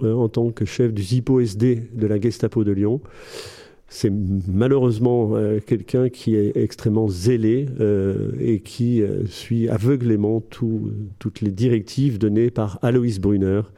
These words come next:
qui a, a pris la haute main sur la Gestapo à Paris à partir de quarante-trois. Et le, à, à partir donc de, du, du début, euh, du début de l'année quarante-quatre, le danger devient vraiment très, très grand. Pour des raisons qui seraient là aussi trop,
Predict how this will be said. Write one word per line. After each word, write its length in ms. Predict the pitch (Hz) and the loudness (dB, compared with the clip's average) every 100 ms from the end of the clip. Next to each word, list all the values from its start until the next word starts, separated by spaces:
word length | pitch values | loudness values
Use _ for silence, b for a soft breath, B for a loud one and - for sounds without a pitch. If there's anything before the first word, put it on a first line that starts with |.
| B B B B B | B B B B B
qui 340 | - 104 107 | -4 -2 2
a, 120 | 98 92 | 0 -2
a 200 | - 95 | -6 -6
pris 220 | - 110 | -2 -2
la 140 | 101 | 2
haute 260 | 107 123 - | 2 0 0
main 160 | 131 | 0
sur 180 | 120 - | 0 0
la 120 | 104 | 0
Gestapo 420 | 101 104 - - 104 | 0 -2 -4 -2 -2
à 60 | |
Paris 320 | 92 92 104 - B B B | -2 -4 -4 -6 B B B
à 60 | 101 | -4
partir 340 | 101 87 - | -4 -4 -2
de 80 | 101 | -2
quarante-trois. 560 | 98 92 87 - 95 95 - - B B B B B | -2 -2 -4 -6 -10 -10 -14 -20 B B B B B
Et 280 | 120 120 107 - B B B B _ _ _ _ _ - | 0 2 0 -6 B B B B _ _ _ _ _ 0
le, 600 | 123 107 110 104 101 98 | 2 4 4 4 4 2
à, 300 | - - 147 | -2 -4 -4
à 60 | 123 | -2
partir 340 | 113 - 135 | -2 0 0
donc 260 | 120 123 92 | 2 0 0
de, 340 | 120 101 104 | 0 2 0
du, 200 | 123 104 | -2 -4
du 260 | 101 104 104 | -6 -4 -2
début, 600 | 104 107 123 131 123 95 | 0 0 2 2 2 2
euh, 240 | 95 98 | 0 -2
du 120 | 92 92 | -2 -2
début 220 | 107 120 | 0 0
de 60 | |
l'année 180 | 110 104 | 0 0
quarante-quatre, 580 | 98 95 92 - 110 - | 0 -2 -2 0 -2 0
le 60 | 104 | 0
danger 320 | 98 95 117 | 0 0 0
devient 340 | 98 87 113 98 | 0 0 0 0
vraiment 320 | 95 92 95 - | -2 -2 -4 -8
très, 180 | - 110 | -6 -6
très 180 | - 104 | -4 -6
grand. 220 | - - _ - B B B B | -6 -10 _ -20 B B B B
Pour 160 | - 101 | -2 0
des 80 | 113 | 2
raisons 340 | 120 113 127 | 2 2 0
qui 160 | 98 98 | 0 -6
seraient 240 | - - | -6 -4
là 220 | 98 107 | -2 0
aussi 240 | 120 - 113 | 0 0 -6
trop, 240 | - 123 | -2 -4